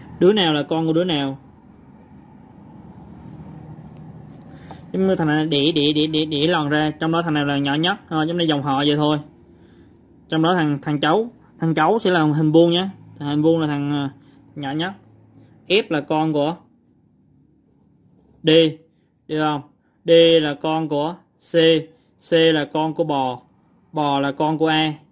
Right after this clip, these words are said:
được không? F là con của E,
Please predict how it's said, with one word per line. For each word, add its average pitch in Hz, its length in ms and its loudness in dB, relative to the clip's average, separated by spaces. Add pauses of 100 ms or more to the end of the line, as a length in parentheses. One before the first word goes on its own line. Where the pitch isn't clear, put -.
(840)
được 147 80 -8
không? 143 160 -2 (500)
F 196 240 2
là 160 140 -2
con 156 340 -2
của 151 260 -2 (1600)
E, 165 320 2